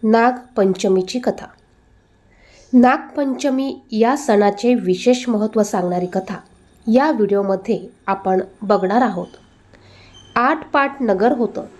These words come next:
तिथे एक शेतकरी होता. त्याच्या शेतात एक नागाचं वारूळ होतं.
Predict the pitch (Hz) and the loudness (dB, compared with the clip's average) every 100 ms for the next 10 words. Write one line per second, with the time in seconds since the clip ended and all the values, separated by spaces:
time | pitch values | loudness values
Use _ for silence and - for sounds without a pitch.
0 | - - - - - - - 269 254 277 | -20 -20 -20 -20 -20 -20 -4 -2 4 4
1 | 277 277 240 247 247 - 247 226 - 240 | 4 2 2 2 0 -2 0 0 0 -2
2 | 269 254 214 - - - - - - - | 0 0 -2 -6 -18 -20 -20 -20 -20 -20
3 | - - 208 202 214 - 233 240 175 - | -8 0 0 0 -2 0 -2 -2 -4 -6
4 | - - - - 277 311 285 220 196 220 | -20 -20 -16 -2 -2 -2 0 0 2 -2
5 | 220 294 262 190 185 202 185 - | 0 0 2 2 2 2 -2 -10